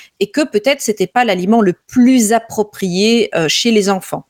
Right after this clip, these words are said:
Et donc on a commencé un petit peu à, à se dire, « Oh là là, c'était pas une bonne idée. » Mais là où il a vraiment, euh, été l'objet de, de campagnes, euh, contre lui, je dirais, c'est dans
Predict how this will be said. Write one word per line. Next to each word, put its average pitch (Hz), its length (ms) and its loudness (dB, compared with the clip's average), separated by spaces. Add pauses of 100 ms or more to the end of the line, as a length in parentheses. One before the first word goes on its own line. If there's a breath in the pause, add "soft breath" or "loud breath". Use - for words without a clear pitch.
(320 loud breath)
Et 160 80 -8
donc 247 180 -2
on 220 100 0
a 190 80 -2
commencé 180 400 -4
un 196 80 -2
petit - 200 -10
peu 233 200 0
à, 165 300 0
à - 80 -2
se 185 140 -6
dire, « 202 240 0
Oh 202 80 2
là 190 80 0
là, 214 100 2
c'était 202 260 -6
pas 214 140 -2
une 202 140 0
bonne 185 160 0
idée. » 151 220 -4 (280 loud breath)
Mais 220 160 6
là 269 500 2
où 202 120 0
il 185 180 0
a 185 80 2
vraiment, 233 880 2 (360 soft breath)
euh, 170 240 2
été 208 800 0
l'objet 185 680 2
de, 160 240 -2
de 156 160 -2
campagnes, 220 840 -2
euh, 160 160 -2 (1000)
contre 285 480 0
lui, 208 280 -2
je 202 120 0
dirais, 185 400 0 (260 loud breath)
c'est 262 460 0
dans 190 260 -2